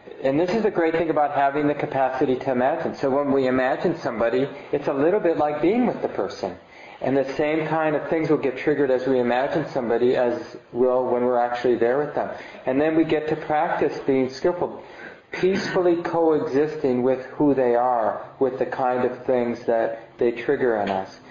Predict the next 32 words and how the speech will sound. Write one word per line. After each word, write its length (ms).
Peacefully 540
coexisting, 840
being 220
willing 340
to 160
say 160
yes 380
to 100
everything 460
so 180
we're 180
not 580
sort 260
of 320
reacting 520
in 100
habitual 580
ways. 400
And 120
when 140
we 120
get 320
good 400
doing 280
it 200
from 160
a 40
distance, 580
then 180
we 100
get 260
better 480